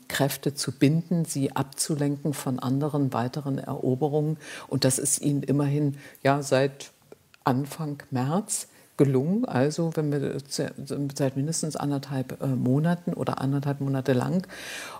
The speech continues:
Und jetzt ist es eben, äh, sozusagen, ist dieser Widerstands-,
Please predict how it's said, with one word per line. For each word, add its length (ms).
Und 560
jetzt 420
ist 180
es 180
eben, 460
äh, 460
sozusagen, 500
ist 200
dieser 260
Widerstands-, 800